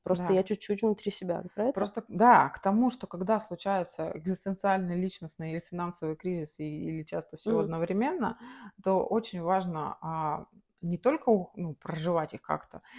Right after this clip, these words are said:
Speaker 2: но и понимать, что партнёр, который рядом с тобой, тоже имеет какие-то чувства.
Speaker 1: Мгм.
Speaker 2: И дать ему возможность понять, что я с тобой, я слышу, вижу тебя, свои чувства, но я проживаю своё.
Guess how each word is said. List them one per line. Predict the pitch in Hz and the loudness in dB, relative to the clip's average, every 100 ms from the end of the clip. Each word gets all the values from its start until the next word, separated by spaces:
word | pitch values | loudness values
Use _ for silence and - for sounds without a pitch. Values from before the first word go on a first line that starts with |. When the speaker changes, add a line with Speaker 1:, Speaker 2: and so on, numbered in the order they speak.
| 214 | -8
Speaker 2:
но | - 196 | 2 2
и | |
понимать, | 190 190 196 240 | 2 0 0 -2
что | 269 - | -4 -10
партнёр, | 165 - 233 - | -10 -8 -6 -6
который | - - 180 | -6 -6 -4
рядом | 170 160 160 | -2 -4 -8
с | |
тобой, | - 160 | -12 -14
тоже | - 233 214 | -10 -4 -2
имеет | 190 196 | -2 -4
какие-то | 180 - | -10 -12
чувства. | - 170 170 - 180 | -8 -8 -8 -10 -6
Speaker 1:
Мгм. | 226 214 196 | -4 -2 -2
Speaker 2:
И | 170 | -2
дать | 156 190 190 180 | 2 2 2 0
ему | 175 151 | -4 -4
возможность | 151 165 156 - | -4 -6 -8 -8
понять, | 165 196 262 | -4 -2 -4
что | - _ 160 151 147 - - _ | -6 _ -2 -2 -4 -14 -20 _
я | 156 175 | 0 0
с | 180 | 0
тобой, | 160 160 190 254 | -4 0 2 2
я | 202 156 | 0 -4
слышу, | - 180 180 156 | -2 -4 -4 -6
вижу | 160 170 151 | -6 -4 -6
тебя, | - 156 | -8 -8
свои | 156 - | -8 -10
чувства, | 156 233 233 190 | -10 -12 -8 -8
но | 170 | -8
я | |
проживаю | 175 165 160 160 165 | -10 -8 -6 -4 -4
своё. | 160 - 160 151 | -6 -6 -4 -2